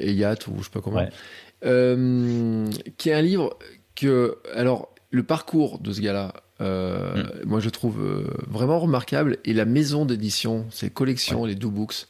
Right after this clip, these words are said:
Speaker 2: Ouais. Ouais.
Speaker 1: euh, j'encourage
Speaker 2: C'est
Speaker 1: tout le
Speaker 2: génial.
Speaker 1: monde à jeter un œil dessus, parce que, alors, ils sont pas tous traduits, il y en a certains qui sont traduits chez Pyramide, ils en sortent beaucoup, et cetera. C'était en plus des petits formats qui travaillaient graphi-,
Speaker 2: Ouais.
Speaker 1: t-, graphiquement en
Speaker 2: Ouais.
Speaker 1: plus, qui sont, c'est, c'est là où aussi c'est l'artisan, parce que c'était l'artisan du jean,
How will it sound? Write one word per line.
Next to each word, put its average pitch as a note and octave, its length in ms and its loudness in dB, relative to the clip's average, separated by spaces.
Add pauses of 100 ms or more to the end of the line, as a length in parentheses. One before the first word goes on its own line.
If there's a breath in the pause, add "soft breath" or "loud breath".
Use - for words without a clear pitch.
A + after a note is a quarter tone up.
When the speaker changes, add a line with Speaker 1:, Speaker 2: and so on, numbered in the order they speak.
Speaker 2:
Ouais. - 120 -6 (320 soft breath)
Ouais. F2 120 -2
Speaker 1:
euh, G#2+ 280 -4 (100)
j'encourage A#2 460 -2
Speaker 2:
C'est - 60 -8
Speaker 1:
tout - 80 2
le C3+ 80 4
Speaker 2:
génial. C#3+ 160 4
Speaker 1:
monde - 100 -2
à G#2+ 80 0
jeter A2+ 280 0
un A2+ 140 2
œil A2 140 4
dessus, G#2 400 -2
parce G2 180 -4
que, G2 240 -2 (320 loud breath)
alors, G2 160 0
ils - 20 0
sont - 140 -2
pas G#2+ 140 0
tous G#2+ 180 0
traduits, A2 320 2
il A#2 40 4
y A#2 40 4
en G#2 40 2
a F#2+ 40 -2
certains G2 240 -2
qui - 80 -4
sont G#2 80 -4
traduits G2 240 -2
chez F#2 140 -2
Pyramide, A2 560 2 (320 loud breath)
ils A#2 140 -2
en G#2+ 60 2
sortent G#2 320 0
beaucoup, B2+ 440 4
et - 20 -2
cetera. A2+ 460 -2
C'était - 160 -4
en G2 80 -2
plus A#2+ 180 -4
des A2 80 -2
petits - 160 -8
formats A2+ 460 -2
qui G2+ 200 -6 (300 loud breath)
travaillaient D3 320 0
graphi-, C#3 360 -6
Speaker 2:
Ouais. - 80 -18 (140)
Speaker 1:
t-, - 240 -6
graphiquement C#3+ 580 -4
en - 20 -2
Speaker 2:
Ouais. - 140 -2
Speaker 1:
plus, C#3 180 -6
qui - 100 -10
sont, G2+ 320 -4
c'est, - 260 -6 (440 loud breath)
c'est - 180 0
là F3+ 140 6
où E3 60 6
aussi D3 240 2
c'est - 120 2
l'artisan, G#2+ 460 -2
parce G2+ 160 -4
que G#2 280 0
c'était - 280 0
l'artisan C3 400 0
du A2 120 0
jean, A#2 380 0